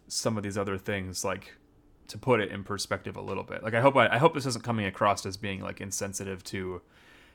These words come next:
uh, maybe even brothers and sisters around the world who maybe don't fear, um, losing their life, but they, you know, maybe fear losing social status in their society or, um,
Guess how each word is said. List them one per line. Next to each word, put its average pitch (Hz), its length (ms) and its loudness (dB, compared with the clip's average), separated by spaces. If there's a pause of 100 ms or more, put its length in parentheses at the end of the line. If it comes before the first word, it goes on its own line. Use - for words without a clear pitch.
(120)
uh, 92 160 -2
maybe 107 260 2
even 107 220 0
brothers 101 320 0
and 92 100 -6
sisters 98 340 -4
around 95 160 0
the 92 60 -6
world 95 240 -2
who 95 220 -6
maybe 107 200 2
don't 107 220 -2
fear, 101 460 2 (480)
um, 95 240 -4
losing 110 260 2
their 92 140 0
life, 98 400 4
but 98 160 -4
they, 92 220 0 (140)
you 110 120 -4
know, 92 180 -4
maybe 101 180 -2
fear 101 280 0
losing 98 340 -2
social 98 380 -2
status 92 500 -4
in 98 80 -8
their 95 140 -6
society 98 580 -4
or, 92 440 -2 (500)
um, 90 420 -6